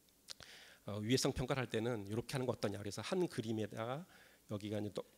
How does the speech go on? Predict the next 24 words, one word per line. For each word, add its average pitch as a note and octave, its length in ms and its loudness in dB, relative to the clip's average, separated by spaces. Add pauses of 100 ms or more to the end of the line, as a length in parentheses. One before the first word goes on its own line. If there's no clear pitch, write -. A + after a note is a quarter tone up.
(120)
약물 A2 300 0
농도이고요. G#2 760 -2
이쪽 A2 460 -4
Y축이, G#2+ 640 -6 (440)
어, F#2+ 460 -8
큐티, B2 400 -4
동물에서 A2+ 400 -2
큐티 F3+ 400 -8
또는 D3+ 200 0
에이피디, G#2 440 -4 (420)
이쪽 A#2 340 2
Y축이 G#2+ 420 2
허그. G#2+ 480 0
그래서, C#3 320 -2 (560)
어, G#2+ 140 -4 (120)
아까 A2+ 460 0 (100)
큐티 E3 380 -4
간격이 G#2+ 600 -2 (440)
약물 A2 300 0
농도, G#2+ 380 2
혈중, C3+ 500 0
사람의 D#3 380 4
임상 A#2+ 300 4
용량의 A2 540 2